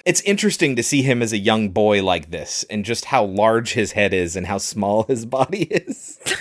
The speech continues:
<laughs> He's a cute little kid. <laughs> That's what attracts us to babies, is their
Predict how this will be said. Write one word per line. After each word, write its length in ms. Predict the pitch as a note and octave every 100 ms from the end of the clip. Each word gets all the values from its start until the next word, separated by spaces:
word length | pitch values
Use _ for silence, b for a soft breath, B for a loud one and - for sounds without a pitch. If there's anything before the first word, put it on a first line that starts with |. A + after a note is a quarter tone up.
| -
<laughs> 300 | - - _
He's 160 | A3+ A#3
a 80 |
cute 260 | G#3+ G#3 G3+
little 220 | F#3+ F#3+
kid. 440 | F#3 G3 A#2+ G3+ G#3
<laughs> 400 | C4+ D#4 - -
That's 1120 | G#3+ - A3+ - D4 _ _ - - C4+ B3
what 100 | A#3+
attracts 460 | A#3 - A3+ A3+
us 140 | A3+ -
to 80 | F#3
babies, 480 | G3 G#3 F3 A#2
is 140 | A#2+ A#2
their 280 | C#3+ C#3